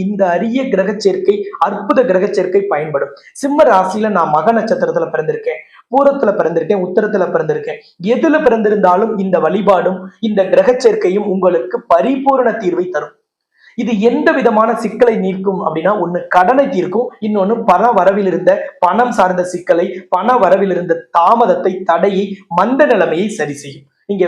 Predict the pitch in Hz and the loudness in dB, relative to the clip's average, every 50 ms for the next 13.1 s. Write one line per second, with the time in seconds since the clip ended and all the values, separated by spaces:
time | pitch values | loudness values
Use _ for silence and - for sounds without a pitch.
0 | 175 175 190 214 233 220 - 190 170 165 170 175 190 180 - 180 196 220 226 185 | 2 2 4 4 4 2 0 0 0 0 0 0 0 0 0 0 0 0 -2 -2
1 | - 175 160 165 180 185 175 160 165 175 180 185 196 190 185 185 - 165 156 151 | -2 0 0 0 -2 -2 0 2 4 4 4 4 4 2 2 0 -4 -6 -4 -2
2 | 160 175 - - - - - _ - - 202 208 220 214 262 - - 208 175 - | -2 -2 -2 -4 -8 -12 -16 _ -6 -4 -4 -2 0 -2 -2 -2 0 -2 -2 0
3 | - 180 165 160 185 185 160 151 156 156 170 156 143 143 - - 180 165 156 156 | 2 2 2 2 2 0 -2 -2 -4 -4 -2 -4 -4 -4 -4 -4 -4 -4 -2 -2
4 | 156 160 190 220 247 262 254 262 247 - - - 208 180 180 - - - - - | -4 -4 -4 0 2 2 4 4 2 0 -2 -4 -4 -2 -2 -4 -4 -6 -8 -12
5 | - _ 185 202 196 190 185 180 - 196 196 196 208 202 202 - 185 175 180 220 | -14 _ -6 -2 -2 0 -2 0 0 0 0 2 0 -2 0 0 0 0 2 0
6 | 220 185 175 165 175 - 165 165 165 185 185 - - - _ _ 185 185 214 233 | 2 2 2 0 2 0 0 -2 -2 -4 -6 -8 -14 -18 _ _ -2 0 2 2
7 | 208 196 185 185 185 190 175 170 170 175 175 170 175 180 180 180 - 226 220 233 | 4 4 4 4 2 2 0 -2 0 0 0 0 2 0 0 2 2 2 2 2
8 | - 165 156 156 160 190 202 190 - 226 - - - 214 180 165 170 190 208 180 | 2 0 -2 -2 -2 -4 -6 -4 -6 -8 -6 0 0 0 2 2 0 -2 -4 -2
9 | - 156 151 156 165 - - 147 143 - - _ _ _ _ _ - - 262 294 | -2 -2 -2 -2 -4 -8 -10 -12 -14 -16 -20 _ _ _ _ _ -10 -6 -4 -2
10 | 320 330 349 330 269 208 185 196 208 202 220 202 - - 190 180 175 170 170 170 | 0 2 4 4 4 4 4 2 2 0 -2 -4 0 2 2 2 2 0 0 -2
11 | 165 165 - - 226 - - 190 180 180 233 262 269 277 269 240 233 214 - - | -4 -4 -4 -6 -6 0 0 0 2 2 0 0 2 2 4 4 4 2 0 -2
12 | 185 160 160 180 170 185 180 180 190 175 - - - 185 170 185 190 185 180 185 | -2 -2 -2 2 2 2 2 0 -2 -4 -4 -4 -2 0 2 2 2 2 2 0
13 | 180 208 | 0 -2